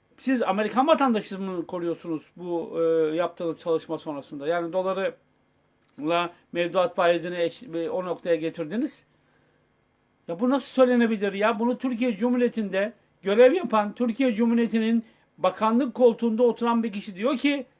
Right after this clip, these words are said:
çarpılan küçük yatırımcı oldu. Şimdi kara kara düşünüyor.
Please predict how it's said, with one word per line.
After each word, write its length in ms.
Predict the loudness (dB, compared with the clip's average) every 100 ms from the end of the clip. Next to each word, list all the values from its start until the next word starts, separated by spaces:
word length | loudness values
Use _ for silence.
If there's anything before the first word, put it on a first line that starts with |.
| _
çarpılan 580 | 0 2 2 2 2 0
küçük 300 | -2 -2 2
yatırımcı 500 | 2 4 0 0 -2
oldu. 340 | -2 -4 -10 _ _ _ _
Şimdi 280 | -6 -2 -2
kara 280 | 4 6 6
kara 260 | 6 4
düşünüyor. 480 | 4 0 2 2 0